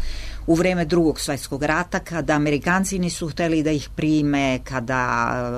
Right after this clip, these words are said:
e, na Kubi nisu mogli da se iskrcaju brodovi koji su išli sa jevrejskim izbeglicama i lutali morima. E, tako da,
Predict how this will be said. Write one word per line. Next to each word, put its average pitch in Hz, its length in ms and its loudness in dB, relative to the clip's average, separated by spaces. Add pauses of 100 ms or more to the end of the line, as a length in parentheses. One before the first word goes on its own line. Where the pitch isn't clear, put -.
(100)
e, - 20 -2
na 123 140 0
Kubi 185 380 4
nisu 170 340 0
mogli 156 260 0
da 147 80 0
se 147 220 -2
iskrcaju 135 640 -4
brodovi 156 640 4 (300)
koji 170 140 2
su 165 220 2
išli 175 300 4
sa 165 160 -2
jevrejskim 151 760 0
izbeglicama 143 760 0
i 143 80 4
lutali 156 580 2
morima. 160 720 2 (500)
E, 151 520 4 (100)
tako 220 280 0
da, 196 440 4